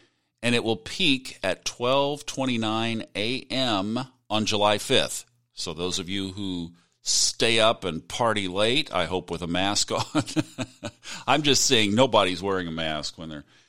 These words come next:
doing their thing, and we've got all these breakouts happening. So, uh, we'll talk about that in a second because it's in the chart. So July fifth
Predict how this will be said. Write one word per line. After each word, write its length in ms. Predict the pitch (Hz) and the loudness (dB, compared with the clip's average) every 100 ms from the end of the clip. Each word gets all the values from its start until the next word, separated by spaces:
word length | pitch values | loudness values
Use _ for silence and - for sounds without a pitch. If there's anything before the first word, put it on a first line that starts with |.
| _ _ _ | _ _ _
doing 220 | - 95 90 | -4 -2 -2
their 120 | 82 | -4
thing, 460 | - 90 80 76 | -4 -2 -2 -4
and 280 | - 82 85 | -8 -6 -6
we've 200 | 85 87 | -6 -6
got 220 | 92 85 | -2 -2
all 140 | 85 85 | 0 -4
these 220 | 85 78 | -4 -8
breakouts 640 | 78 90 85 82 71 - | -6 -6 -4 -4 -4 -4
happening. 440 | 78 73 - 76 71 | -6 -8 -8 -10 -4
So, 380 | - 85 73 - _ _ _ _ _ | -2 -2 -6 -12 _ _ _ _ _
uh, 440 | - 85 80 76 73 - | -4 -2 0 -2 -8 0
we'll 140 | 113 | 0
talk 300 | - 131 110 | 4 4 4
about 260 | 90 87 85 | 0 0 2
that 180 | 87 | 0
in 80 | 85 | 0
a 80 | 82 | -2
second 400 | - 90 80 73 | 0 2 0 -6
because 300 | 82 87 78 | -8 -8 -10
it's 160 | 73 78 | -8 -6
in 100 | 92 | -6
the 80 | |
chart. 400 | 113 - 180 135 - _ _ - - - - | -4 -2 -2 -4 -10 _ _ -20 -20 -20 -18
So 400 | - - 139 131 | -2 6 8 8
July 420 | 123 123 117 127 139 | 4 4 6 6 4
fifth 840 | - - 151 139 143 - - | -2 2 6 6 6 0 -6